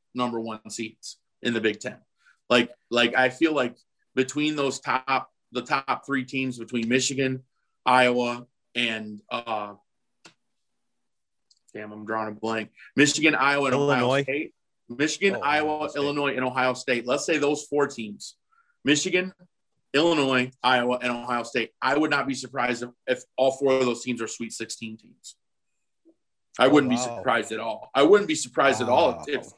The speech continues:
Speaker 1: if, if, if
Speaker 2: Wow.
Speaker 1: two out of the, two out of the four could make the Elite Eight. One of them,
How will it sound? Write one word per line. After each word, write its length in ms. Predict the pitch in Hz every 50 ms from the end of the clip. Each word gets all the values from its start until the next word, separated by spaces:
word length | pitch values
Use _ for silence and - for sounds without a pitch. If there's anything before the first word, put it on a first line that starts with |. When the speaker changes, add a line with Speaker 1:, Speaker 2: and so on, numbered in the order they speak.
| _ _ -
Speaker 1:
if, 140 | 160 160 -
if, 0 | - 98 95 -
if 100 | 147 139
Speaker 2:
Wow. 100 | - 120 -
Speaker 1:
two 160 | 190 208 220
out 140 | 214 180 160
of 60 | 147
the, 100 | 143 135 - _ _ _ _
two 200 | - 185 208 247
out 80 | 247 208
of 60 | 165 143
the 60 | 139
four 400 | - - 151 147 143 139 139 - _ _
could 160 | - 160 156 151
make 200 | 160 156 156 -
the 80 | - 120
Elite 320 | 135 139 143 139 127 120
Eight. 260 | 117 120 143 175 - _ _ _ _ _ _ _ _ _ _ _ _ _ _ _ -
One 200 | 120 147 214 269
of 120 | 247 151
them, 220 | 139 139 147 151